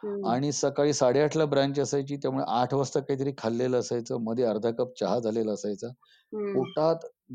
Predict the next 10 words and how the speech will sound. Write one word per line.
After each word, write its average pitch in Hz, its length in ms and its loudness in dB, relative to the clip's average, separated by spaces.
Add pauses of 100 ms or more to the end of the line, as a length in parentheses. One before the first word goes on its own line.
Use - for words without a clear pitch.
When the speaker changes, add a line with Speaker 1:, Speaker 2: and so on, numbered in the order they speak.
Speaker 2:
भुकेचा 135 480 -2 (100)
डोंब 156 360 2
उसळलेला 131 540 0
असायचा. 104 420 -4 (100)
पण 127 160 -4
त्यावेळी 135 500 4 (580)
प्रयोगाला 165 500 6
वेळेत 147 260 4 (120)
पोहोचणं, 127 440 -2
नाटकाची 120 440 0